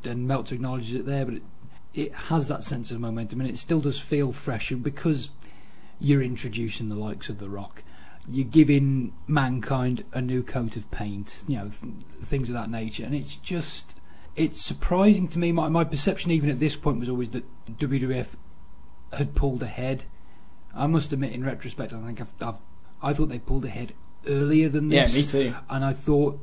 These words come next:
Speaker 1: I didn't think they were trouncing W C W by any means, 'cause I, I knew that they, that they'd won for the Flair return.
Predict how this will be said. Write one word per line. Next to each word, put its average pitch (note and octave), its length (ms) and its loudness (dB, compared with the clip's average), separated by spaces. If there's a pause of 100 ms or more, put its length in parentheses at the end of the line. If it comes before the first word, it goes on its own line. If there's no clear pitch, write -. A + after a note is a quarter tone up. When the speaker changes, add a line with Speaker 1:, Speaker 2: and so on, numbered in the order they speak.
(120)
Speaker 1:
I D3 80 0
didn't F#3+ 240 6
think F3+ 160 6
they D#3 100 2
were D3 120 4
trouncing E3 640 4
W D#3 180 4
C - 80 -4
W D#3+ 160 8
by C#3+ 80 6
any D3 120 6
means, D3+ 180 4
'cause B2 180 -4 (560)
I, A2+ 100 -4
I A#2+ 40 -2
knew C3 320 4
that B2+ 160 0
they, B2 160 -2
that A2 240 -4
they'd A#2+ 280 -4
won B2+ 180 0
for G#2+ 120 -6
the G#2+ 80 -6
Flair B2+ 400 -2
return. A#2+ 880 2